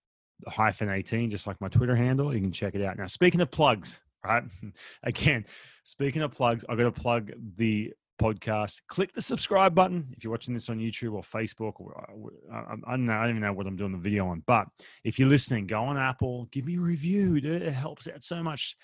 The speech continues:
Uh, give me a review. Uh, Apple, Spotify, Google Play, Stitcher, whatever you're listening on, and click the subscribe button, man, so we can keep these coming, um, and get some good guests. But, uh, again, I'm just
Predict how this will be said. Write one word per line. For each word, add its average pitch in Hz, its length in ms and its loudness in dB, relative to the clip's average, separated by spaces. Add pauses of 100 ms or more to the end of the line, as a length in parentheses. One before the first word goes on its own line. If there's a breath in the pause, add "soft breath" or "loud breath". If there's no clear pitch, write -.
(280 soft breath)
Uh, 127 220 0
give 120 140 -2
me 135 80 0
a 131 40 0
review. 123 640 2
Uh, 107 380 -2
Apple, 110 420 2
Spotify, 101 840 0 (240)
Google 120 240 4
Play, 101 580 2 (220)
Stitcher, 104 720 0
whatever 127 240 4
you're 139 100 8
listening 117 340 2
on, 101 220 -4 (460 loud breath)
and 110 160 -4
click 139 180 -2
the 135 80 -6
subscribe 113 500 0
button, 101 200 -2
man, 90 140 -6
so 101 140 -8
we 98 60 -6
can 98 140 -2
keep 107 240 -6
these 98 220 -4
coming, 98 380 -4 (140)
um, 92 420 -4
and 92 100 -6
get 92 120 -6
some 92 140 -10
good 85 160 -6
guests. 90 400 -6
But, 98 140 -4 (100)
uh, 101 140 0 (500 loud breath)
again, 123 320 2
I'm 107 120 -2
just 98 160 -6